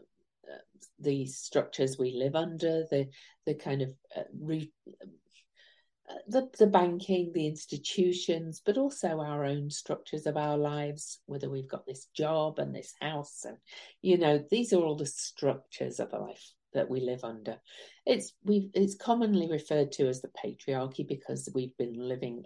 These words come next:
under patriarchal conditions, but Capricorn isn't the patriarchy, but Capricorn is the structures, um, that we create,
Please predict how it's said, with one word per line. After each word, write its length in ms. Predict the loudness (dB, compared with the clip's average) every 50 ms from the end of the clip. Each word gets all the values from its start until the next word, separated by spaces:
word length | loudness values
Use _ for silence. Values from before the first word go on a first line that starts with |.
| -14
under 520 | -12 -10 -10 -10 -10 -8 -4 -4 -4 -4 -6 _ -4
patriarchal 760 | -4 -4 -4 -4 -4 -2 0 2 0 0 0 -2 -4 -4 -4 -8 -20 -20 -20 -20 -20 -20 -20 _ _
conditions, 800 | -4 -2 -2 0 -2 -2 -2 -2 -2 -2 -2 -2 -8 -10 -6 -2
but 180 | -2 -2 -2 -2
Capricorn 640 | -4 -4 -4 -4 -4 0 2 2 2 2 0 -4 _ _ -2
isn't 440 | 0 0 0 0 -4 -6 -6 -8 -12
the 80 | -16 -14 -8 -6
patriarchy, 680 | -6 -6 -6 -10 -10 -10 -10 -10 -12 _ -14 -14 -14 -14 -14
but 160 | -18 -18 -18 _ -12
Capricorn 560 | -8 -8 -8 -4 -6 -4 0 0 0 0 0
is 440 | -2 -2 0 0 0 0 -2 -6 -14 _ _ -20 _ _ _ -8
the 60 | -6 -6
structures, 840 | -6 -2 4 6 6 6 4 0 -4 -4 -4 -4 -4 -8 -10 -10 -10 -6
um, 380 | -4 -4 -2 -2 -4 -6 -8 -6 0
that 180 | 2 2 2 2
we 380 | 0 -2 0 0 -2 -2 -4 -8
create, 580 | -10 -4 0 0 0 0 0 -4 -8 -12 -18